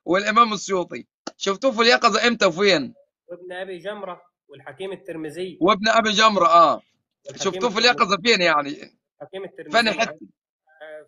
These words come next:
Speaker 2: فين حتة شفناه؟ يا سيدي الكريم، النبي صلى الله عليه وسلم يشفع ليك في حياتك قبل وفاتك. انت وانت موجود الان هو بيشفع لك.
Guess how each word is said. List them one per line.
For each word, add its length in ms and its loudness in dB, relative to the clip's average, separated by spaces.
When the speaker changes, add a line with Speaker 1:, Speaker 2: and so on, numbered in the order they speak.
Speaker 2:
فين 140 -12
حتة 260 -16
شفناه؟ 480 -14
يا 140 -4
سيدي 320 -6
الكريم، 340 -2
النبي 320 0
صلى 240 -2
الله 160 0
عليه 160 0
وسلم 400 0
يشفع 380 -2
ليك 180 -2
في 120 -6
حياتك 500 -4
قبل 200 -4
وفاتك. 640 -6
انت 200 2
وانت 260 0
موجود 340 0
الان 200 -2
هو 120 0
بيشفع 360 -6
لك. 320 -14